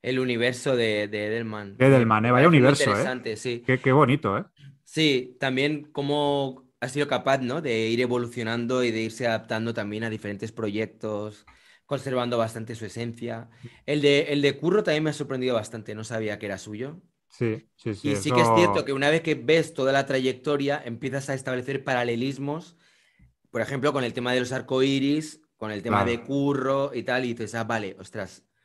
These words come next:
Speaker 2: Hombre,
Speaker 1: No.
Speaker 2: evidentemente, cuando tú requieres los servicios de un ilustrador como Edelman, que ya es conocido, que ya tiene un sello propio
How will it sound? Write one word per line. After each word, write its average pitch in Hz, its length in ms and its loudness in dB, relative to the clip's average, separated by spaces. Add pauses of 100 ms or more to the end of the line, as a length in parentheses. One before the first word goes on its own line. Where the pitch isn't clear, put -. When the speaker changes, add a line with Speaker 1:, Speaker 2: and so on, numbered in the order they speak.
(220)
Speaker 2:
Hombre, 147 200 6
Speaker 1:
No. - 0 -
Speaker 2:
evidentemente, 147 600 6
cuando 143 260 6
tú 165 340 6 (140)
requieres 139 440 4
los 151 180 6
servicios 143 500 4
de 123 60 4
un 127 80 4
ilustrador 127 640 6
como 110 280 2
Edelman, 113 420 4
que 104 120 -4
ya 110 100 2
es 110 80 -2
conocido, 123 720 4
que 110 60 -6
ya 104 100 -2
tiene 113 180 -2
un 113 100 0
sello 117 280 2
propio 123 480 2